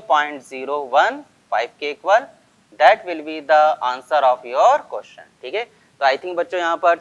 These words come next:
theory भी हमको इस question के through पूरी सी एक बार revise भी हो चुकी है, ठीक है। तो आपके इस question का solution जो आएगा बच्चों वो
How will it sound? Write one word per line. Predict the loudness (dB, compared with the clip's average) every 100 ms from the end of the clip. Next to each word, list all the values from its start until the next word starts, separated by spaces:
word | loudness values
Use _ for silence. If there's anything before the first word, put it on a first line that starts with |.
| -2
theory | -4 -4
भी | -4
हमको | -4 -4
इस | -4
question | -6 -6 -8
के | -8 -6
through | -6 -8
पूरी | -6 -6
सी | -6 -6
एक | -2
बार | 2 2
revise | 2 -2 -2 -6
भी |
हो | -12
चुकी | -10 -10 -8
है, | -8
ठीक | -10 -8
है। | -8 -10 _ _ _
तो | 0
आपके | 2 2 -2
इस | -8
question | -8 -8 -10 -2
का | 2 2 0
solution | -4 -8 -8 -12 -2
जो | 0
आएगा | 0 -2
बच्चों | -4 -6 -8 -2
वो | 0 0 -4